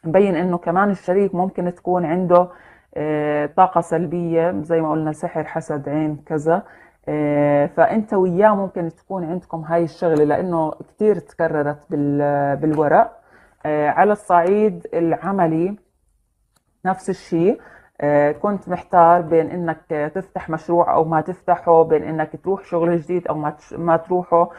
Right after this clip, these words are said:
فعم بشوف هاي الطاقة تنتهي، وعم بشوفك يعني ت-، عم بتروح على شغل جديد، أو في، آه، position جديد، آه، ترقية في العمل ممكن تكون،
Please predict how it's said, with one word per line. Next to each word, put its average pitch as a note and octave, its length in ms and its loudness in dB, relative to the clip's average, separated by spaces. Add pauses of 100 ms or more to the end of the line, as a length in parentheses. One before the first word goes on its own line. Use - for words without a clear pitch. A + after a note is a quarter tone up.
(240)
فعم E3+ 260 -4
بشوف G3+ 360 -6
هاي F#3+ 120 2
الطاقة F#3 380 0
تنتهي، F3 520 -4
وعم D#3+ 200 0
بشوفك E3 500 -6
يعني D3 380 -4 (160)
ت-، D3 640 0
عم F3 100 0
بتروح F3+ 460 -2
على E3 300 2
شغل E3 440 -2
جديد، F3 500 -4
أو D3+ 160 0
في، D3+ 340 -4 (440)
آه، D3 440 0
position F#3 680 -2 (100)
جديد، E3 760 -4
آه، C#3+ 340 2
ترقية F3 560 -2
في D#3+ 140 -4
العمل D#3+ 480 0
ممكن D#3+ 400 -4
تكون، D#3+ 440 -4